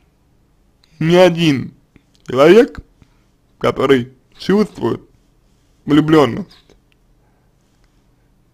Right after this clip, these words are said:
он не может сказать, что он влюбляется. Он может сказать, что он уже влюбился, или может сказать, что он не любит.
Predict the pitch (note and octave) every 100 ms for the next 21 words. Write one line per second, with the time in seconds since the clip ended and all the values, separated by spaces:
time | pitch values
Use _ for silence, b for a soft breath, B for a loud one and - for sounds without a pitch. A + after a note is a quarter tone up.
0 | _ - - - D3+ E3 F#3+ G#3 F#3 C3+
1 | C3+ C#3+ C#3 C3 - B2+ A#2+ A#2+ B2+ C3+
2 | A#2 - B2+ C#3 C3 D3 C3 D3+ D#3 F3
3 | B3+ C4 G#3 D#3 C#3+ B2 - - - _
4 | _ _ _ _ _ _ _ _ _ _
5 | _ - - G3+ G#3+ E3+ F3+ D#3 D3+ D3
6 | C#3+ C#3+ C3+ - -